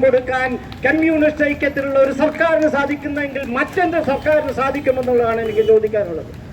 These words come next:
അതുകൊണ്ട് നിങ്ങൾ ബാക്കിയുള്ള ഈ ഡെവലപ്മെന്റും ഇവിടെ ഇൻഡസ്ട്രിയലൈസേഷനും ബാക്കിയെല്ലാം വരട്ടെ. ജനങ്ങളുടെ ആദ-, ആരോഗ്യം മുഖ്യമാണെങ്കിൽ അതിനു വേണ്ടി പ്രവർത്തിക്കുന്ന പ്രവർത്തകരെ നിങ്ങൾ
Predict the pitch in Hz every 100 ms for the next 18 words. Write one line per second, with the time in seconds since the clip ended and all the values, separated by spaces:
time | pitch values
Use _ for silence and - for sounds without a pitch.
0 | - 196 247 240 240 233 240 226 254 247
1 | 269 254 262 254 247 254 262 262 262 247
2 | - - - 202 240 240 240 254 262 262
3 | 269 254 277 233 262 233 254 285 269 262
4 | 262 262 269 - - - 151 226 277 277
5 | 285 277 269 262 269 294 214 262 277 -
6 | 262 262 277 - 277 285 302 294 311 -
7 | - - 147 240 269 269 262 269 269 -
8 | 254 277 269 285 269 262 254 285 294 294
9 | 262 277 262 269